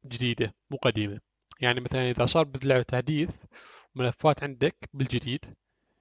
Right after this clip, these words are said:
ماخذ مثلًا مكان على مود داونلود سريع، مثلًا من سيرفر محلي أو من صديقك، أو أنت أصلًا مسوي له باك اب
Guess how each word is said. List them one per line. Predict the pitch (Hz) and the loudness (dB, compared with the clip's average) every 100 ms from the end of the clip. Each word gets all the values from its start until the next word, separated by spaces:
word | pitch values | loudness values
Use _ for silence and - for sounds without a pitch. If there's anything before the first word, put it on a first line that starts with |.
| _ _ 127 | _ _ 0
ماخذ | 123 135 131 | 2 2 -2
مثلًا | 120 127 | 0 0
مكان | 127 123 - 135 | -2 -10 -6 -4
على | 120 123 | -2 -2
مود | 120 | 0
داونلود | 147 151 - | 2 2 2
سريع، | 143 135 131 | 2 2 0
مثلًا | 123 127 120 117 113 _ - - _ | -2 -2 -2 -2 -8 _ -20 -20 _
من | 127 | -8
سيرفر | - 170 165 | 4 6 6
محلي | 156 - 151 147 | 2 0 2 2
أو | 147 | 0
من | |
صديقك، | 139 147 143 - 143 185 | -2 -2 -2 -4 -4 -4
أو | 139 | -4
أنت | - | 0
أصلًا | 147 - 139 | 0 0 -4
مسوي | - 131 | -2 -2
له | 123 | 0
باك | 127 - | 0 0
اب | 135 | -2